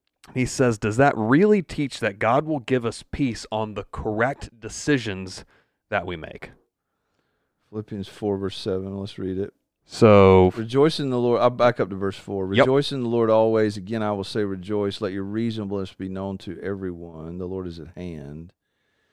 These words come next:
Speaker 2: Do not be anxious about everything, but in everything by prayer and supplication with thanksgiving, let your requests be made known to God, and the peace of God, which surpasses all understanding, will guard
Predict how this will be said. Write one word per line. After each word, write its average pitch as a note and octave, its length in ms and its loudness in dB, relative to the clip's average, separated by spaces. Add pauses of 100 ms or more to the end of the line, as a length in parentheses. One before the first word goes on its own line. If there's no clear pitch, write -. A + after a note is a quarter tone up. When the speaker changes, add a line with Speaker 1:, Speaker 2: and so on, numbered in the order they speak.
(220)
Speaker 2:
Do G#2+ 60 -20
not B2 200 2
be A#2+ 160 2
anxious B2 460 -2
about G#2+ 240 4
everything, G#2 480 -2
but G2+ 120 0
in G2 120 -4
everything G2+ 440 -6
by F#2 160 -2
prayer F#2+ 720 -4 (420)
and G2+ 240 -6
supplication F2+ 720 -8
with E2 120 -10
thanksgiving, E2+ 520 -12
let D2+ 120 -14
your E2+ 120 -16
requests D3 460 -4
be G2+ 160 -6
made F2 200 -8
known E2+ 220 -12
to F2 100 -16
God, D#2+ 300 -6
and E2+ 140 -12
the E2+ 80 -16
peace - 400 -20
of F#2 100 -12
God, D2+ 380 -12
which E2 160 -20
surpasses F#2+ 800 -12
all E2 360 -10
understanding, F2 800 -10
will E2 80 -14
guard E2+ 720 -6